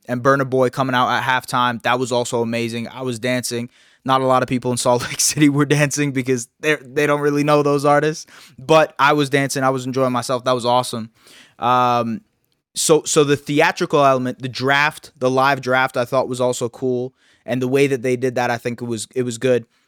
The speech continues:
but it dragged. Lauren, shout out to Lauren. You know, she, she's, she's not gonna be joining us tonight, but she, she mentioned, she's like,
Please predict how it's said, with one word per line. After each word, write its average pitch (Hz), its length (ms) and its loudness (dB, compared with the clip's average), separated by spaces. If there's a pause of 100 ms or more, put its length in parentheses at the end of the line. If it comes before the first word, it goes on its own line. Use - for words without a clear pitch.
(360)
but 139 100 -2
it 143 140 2
dragged. 117 720 -4 (400)
Lauren, 139 520 2 (120)
shout 143 260 0
out 151 140 0
to 151 60 -4
Lauren. 127 440 0
You 120 100 -8
know, 117 160 -4
she, 117 280 -10
she's, 120 280 -6
she's 120 240 -8
not 131 160 0
gonna 139 80 -6
be 123 120 -8
joining 123 300 -4
us 117 140 -6
tonight, 120 320 -6
but 127 220 -2 (460)
she, 160 300 -4
she - 180 -4
mentioned, 147 340 -4
she's 120 180 -8
like, 117 280 -4